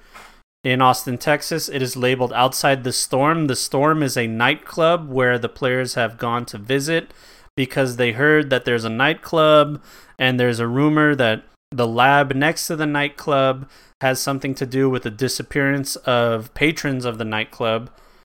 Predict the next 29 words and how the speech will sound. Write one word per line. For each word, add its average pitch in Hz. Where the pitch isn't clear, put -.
that 117
get 117
too 156
drunk, 139
the 123
bouncers 127
pull 131
'em 117
out, 123
they 131
kick 143
'em 135
out 131
of 123
the 120
club, 135
and 123
after 120
that, 135
they're 127
never 131
seen 123
again. 104
They're 120
missing 127
persons, 87
right? 123
So, 147
Biotechnica 156